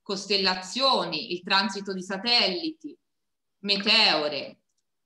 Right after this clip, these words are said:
la Luna e i pianeti naturalmente a basso ingrandimento, ma fenomeni anche particolari quali possono essere per esempio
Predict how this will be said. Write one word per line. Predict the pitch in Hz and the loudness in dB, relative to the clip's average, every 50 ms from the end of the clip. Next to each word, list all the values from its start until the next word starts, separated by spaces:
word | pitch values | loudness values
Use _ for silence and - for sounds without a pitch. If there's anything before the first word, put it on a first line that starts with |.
| - - | -6 -2
la | 220 226 | 0 0
Luna | 269 302 311 294 269 254 | 2 2 2 4 4 4
e | |
i | 233 | 4
pianeti | - 233 220 226 254 262 233 202 208 196 175 | 4 2 2 4 4 4 4 2 0 -2 -2
naturalmente | 170 165 175 - 196 185 185 180 185 196 214 233 226 196 190 - 190 | -2 -4 -4 -6 -6 -4 -4 -2 -2 0 0 2 0 0 -2 -4 -6
a | 170 - | -6 -4
basso | - 170 170 - - - | -2 -2 -2 -2 -4 -8
ingrandimento, | 175 170 175 170 165 165 170 202 226 214 196 165 156 156 156 - _ - 247 285 349 - - | -8 -8 -6 -6 -6 -6 -4 -2 -2 -2 -2 -4 -4 -8 -10 -16 _ -8 -6 -6 -6 -4 0
ma | 240 269 349 | 0 2 2
fenomeni | 339 - 359 330 330 370 381 392 381 302 254 233 226 | 2 0 0 2 4 6 4 4 4 2 2 4 4
anche | 226 233 226 226 226 - | 4 4 2 0 -2 -2
particolari | 220 202 196 196 - 208 202 202 220 226 233 277 359 370 294 247 202 190 | 0 -2 -2 -2 -4 -6 -6 -2 0 2 4 6 6 6 4 2 0 0
quali | 196 190 196 196 196 | 0 0 0 0 -2
possono | 196 185 185 185 - - 185 175 175 180 | -4 -6 -6 -6 -8 -10 -8 -6 -2 -2
essere | 185 185 180 180 - 185 180 180 175 | -2 -2 -4 -8 -10 -10 -8 -8 -8
per | - 175 175 | -10 -8 -8
esempio | 170 165 185 190 214 220 214 - - 175 165 | -6 -4 -2 -2 -2 -2 -4 -6 -6 -6 -6